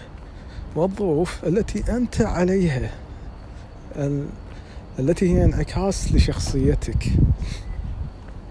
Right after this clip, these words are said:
فمن يزرع في شخصيته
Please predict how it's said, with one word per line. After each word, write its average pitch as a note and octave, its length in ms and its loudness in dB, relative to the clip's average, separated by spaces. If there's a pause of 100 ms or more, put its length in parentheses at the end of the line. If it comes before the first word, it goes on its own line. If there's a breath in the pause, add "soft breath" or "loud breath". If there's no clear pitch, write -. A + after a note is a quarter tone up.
(1300)
فمن C3+ 320 -2 (680 loud breath)
يزرع C3+ 420 2
في C3 220 -2
شخصيته - 640 -2